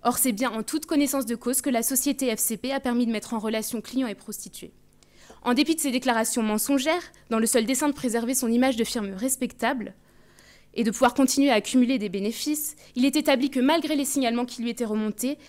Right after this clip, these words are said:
elle n'a à aucun moment procédé au retrait des annonces. Or, si l'on regarde de plus près ces annonces, qui contiennent notamment les expressions « massage intense assurant une détente absolue »,« hygiène et discrétion assurée »,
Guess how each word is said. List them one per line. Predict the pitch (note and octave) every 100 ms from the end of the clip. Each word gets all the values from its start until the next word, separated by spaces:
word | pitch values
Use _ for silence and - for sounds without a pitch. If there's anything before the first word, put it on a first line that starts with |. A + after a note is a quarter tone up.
| -
elle | A3+
n'a | A#3+ A3
à | -
aucun | E4+ E4+ - D4+ D#4+ B3+
moment | B3 B3 C4+
procédé | - B3 B3+ C4
au | A3+
retrait | A3 - B3
des | A3+ G3+
annonces. | F#3+ F3+ - - - - - - -
Or, | B3 A#3+
si | A#3
l'on | A#3
regarde | A3+ D#4 F#4 F4
de | B3+
plus | - C4+
près | - B3+
ces | A#3 G3
annonces, | G3 C4 D4 - - _ _ - -
qui | -
contiennent | C#4+ C4 C#4+ C4+
notamment | D4 D4 D4
les | D4 G#3+
expressions « | B3 - B3+ B3 C4+ B3+ - _ -
massage | B3 D#4+ - E4 C4
intense | B3 C#4 B3+
assurant | G#3+ - A#3+
une | A3
détente | G3+ C4 C4 A3+
absolue »,« | G3+ - C4+ C#4 E4+ - _ _ _ _
hygiène | D#4+ D#4 C4 D#4 D#4
et | A3+
discrétion | G3+ C4+ - - D4+ - D4
assurée », | G#3 - C#4 C#4+